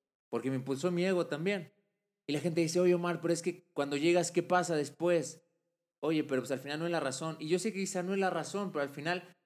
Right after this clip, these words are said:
debe de haber una razón. No lo haces nada más porque sí, obviamente hay una razón. No corres nada más porque sí. No solamente lo haces por reconocimiento, que hay gente que quizás sí lo pueda hacer, pero ojo, eso no es tan, tan chévere. Cuando tienes una razón también y lo combinas junto con lo que te impulsa,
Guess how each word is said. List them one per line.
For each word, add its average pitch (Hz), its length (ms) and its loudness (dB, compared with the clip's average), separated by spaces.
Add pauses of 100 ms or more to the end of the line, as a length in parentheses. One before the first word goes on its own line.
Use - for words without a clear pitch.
(160)
debe 190 160 6
de 185 60 4
haber 175 120 6
una 180 160 0
razón. 143 480 -4
No 151 100 -2
lo 165 80 2
haces 165 200 -2
nada 160 160 0
más 156 140 -6
porque 135 240 -6
sí, 151 180 -2
obviamente 151 360 -2
hay 151 60 0
una 151 160 -4
razón. 123 460 -4 (240)
No 143 160 0
corres 202 280 4
nada 147 180 -2
más 131 160 -4
porque 120 280 -6
sí. - 240 -2
No 135 120 -8
solamente 156 380 -4
lo 139 60 0
haces 147 180 -6
por 117 160 -6
reconocimiento, 113 760 -8 (160)
que 139 80 2
hay 151 60 2
gente 170 240 -2
que 143 140 -8
quizás 139 280 -4
sí 160 80 -8
lo 135 160 -4
pueda 117 160 -2
hacer, 135 240 -6
pero 113 200 0
ojo, 104 340 -8 (320)
eso 123 200 -6
no 120 140 -4
es 123 120 -6
tan, 117 200 -6
tan 101 180 -6
chévere. 127 460 -2 (280)
Cuando 104 180 -4
tienes 156 260 -4
una 175 140 -2
razón 156 360 -4
también 151 360 -6 (200)
y 107 60 -4
lo 107 120 -2
combinas 135 380 -4
junto 117 320 -8
con 113 100 -8
lo 110 60 -6
que 113 100 -4
te 120 80 -12
impulsa, 143 640 -4